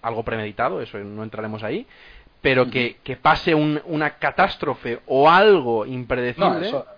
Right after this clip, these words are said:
Speaker 2: eso, eso,
Speaker 1: Y
Speaker 2: eso
Speaker 1: que
Speaker 2: es algo que no se puede predecir.
Speaker 1: No, no se puede,
Speaker 2: Entonces
Speaker 1: pero bueno, al menos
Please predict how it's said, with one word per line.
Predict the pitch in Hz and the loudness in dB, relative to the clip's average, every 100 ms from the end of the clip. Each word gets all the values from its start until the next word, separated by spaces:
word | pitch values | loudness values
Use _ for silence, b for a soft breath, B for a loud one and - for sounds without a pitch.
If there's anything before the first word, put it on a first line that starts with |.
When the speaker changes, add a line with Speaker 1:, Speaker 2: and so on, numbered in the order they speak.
| _ _ _ | _ _ _
Speaker 2:
eso, | 131 - 151 - | -12 -2 -4 -4
eso, | - 156 - | -2 -2 -2
Speaker 1:
Y | |
Speaker 2:
eso | 147 131 | -6 -2
Speaker 1:
que | |
Speaker 2:
es | 123 | -2
algo | 120 110 | -2 -4
que | |
no | 107 | -8
se | - 117 | -8 -6
puede | 113 110 107 | -2 -2 -2
predecir. | 104 98 180 | -4 -4 4
Speaker 1:
No, | 233 | 4
no | 240 | 4
se | 226 | 2
puede, | - 135 | 2 2
Speaker 2:
Entonces | 139 | 2
Speaker 1:
pero | 143 | 2
bueno, | 175 | 2
al | 180 | 2
menos | 269 - - | -2 -4 -12